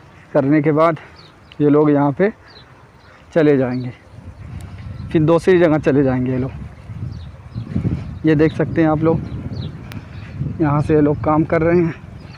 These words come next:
और ये पत्थर लगा हुआ है बच्चों का खेलने के लिए, exercise के लिए। देखिए पानी आ गया है, मैं आपको नज़दीक से दिखा दे रहा हूँ।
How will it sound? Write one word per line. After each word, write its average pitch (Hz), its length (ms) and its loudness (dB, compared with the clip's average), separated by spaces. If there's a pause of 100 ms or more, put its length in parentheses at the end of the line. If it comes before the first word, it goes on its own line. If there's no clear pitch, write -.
(2750)
और 139 220 2
ये 151 100 2
पत्थर - 360 -4
लगा 170 220 6
हुआ 175 100 6
है 170 80 6
बच्चों 160 280 0
का 160 100 4
खेलने 160 340 4
के 170 100 2
लिए, 165 120 6
exercise 151 480 0
के 175 100 2
लिए। 165 100 2
देखिए 156 280 0
पानी 156 300 4
आ 151 100 4
गया 135 180 2
है, 180 120 0 (680)
मैं 151 80 2
आपको 156 200 0
नज़दीक 156 360 2
से 156 120 -2
दिखा 151 280 0
दे 143 120 2
रहा 151 100 0
हूँ। 185 120 2